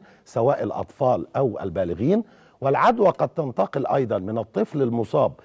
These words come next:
بالجدير المائي إلى البالغ بيعدي أبوه. العلاج، العلاج هنا بيعتمد على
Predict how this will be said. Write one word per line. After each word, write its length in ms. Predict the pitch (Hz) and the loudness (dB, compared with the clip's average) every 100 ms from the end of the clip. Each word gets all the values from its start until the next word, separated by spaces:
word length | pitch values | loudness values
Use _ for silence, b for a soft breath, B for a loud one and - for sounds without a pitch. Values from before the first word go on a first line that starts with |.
| b b 98 | b b -2
بالجدير 800 | 139 143 120 113 92 110 143 180 | 2 2 2 -4 -4 0 2 2
المائي 600 | 123 120 131 - 117 107 - | 2 2 2 0 -4 -6 -2
إلى 280 | 156 127 - | 2 2 0
البالغ 480 | 98 87 123 165 190 - - | -4 0 2 2 0 -4 -6
بيعدي 380 | 117 104 85 67 | -4 -4 -6 -8
أبوه. 260 | 78 170 - _ _ b b b b - | -2 -2 -2 _ _ b b b b 0
العلاج، 640 | - 135 135 160 220 190 - _ - | 2 2 4 6 4 0 -16 _ -12
العلاج 380 | 143 135 143 135 | -6 0 0 2
هنا 140 | 151 151 | 2 2
بيعتمد 560 | 110 95 95 165 143 95 | 2 0 0 0 0 -2
على 300 | 95 95 | -2 -4